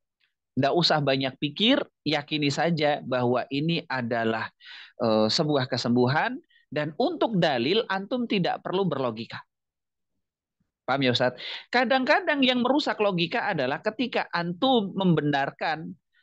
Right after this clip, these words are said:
bahwa Al-Quran ini penyembuh, di waktu yang bersamaan antum memahami ada teori pengobatan yang lain. Oh, kalau penyakit begini ini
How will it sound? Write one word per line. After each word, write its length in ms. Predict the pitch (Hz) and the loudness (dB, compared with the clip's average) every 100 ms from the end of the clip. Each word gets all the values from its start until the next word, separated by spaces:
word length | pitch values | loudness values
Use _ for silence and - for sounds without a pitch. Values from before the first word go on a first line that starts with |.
| _ _ _ | _ _ _
bahwa 320 | 139 139 139 | -4 0 0
Al-Quran 400 | 143 - 160 180 | -2 -4 -2 -2
ini 160 | 151 139 | -2 -4
penyembuh, 500 | - 123 120 165 202 147 | -2 0 2 2 0 0
di 100 | 156 | 0
waktu 380 | 196 - 214 | 0 -2 -4
yang 100 | 175 | -2
bersamaan 560 | 147 131 143 175 151 160 - | -2 -4 -4 -4 -4 -6 -6
antum 640 | 208 220 226 _ 311 339 277 | -4 -4 -6 _ -6 -4 -4
memahami 720 | 233 214 196 175 175 220 262 | -4 -2 -2 -2 -2 -4 -6
ada 320 | 180 170 208 | -4 -2 -2
teori 400 | - 180 180 208 | 0 0 0 -2
pengobatan 500 | 196 180 143 135 160 143 | -2 -2 -2 -2 -2 -2
yang 80 | 120 | -2
lain. 300 | 113 98 90 _ _ _ | -4 -6 -10 _ _ _
Oh, 240 | 123 143 165 | 0 0 0
kalau 220 | 139 131 | -2 -2
penyakit 400 | 135 127 135 131 | -2 -2 -2 -2
begini 320 | 113 113 | 0 0
ini 100 | 123 | 0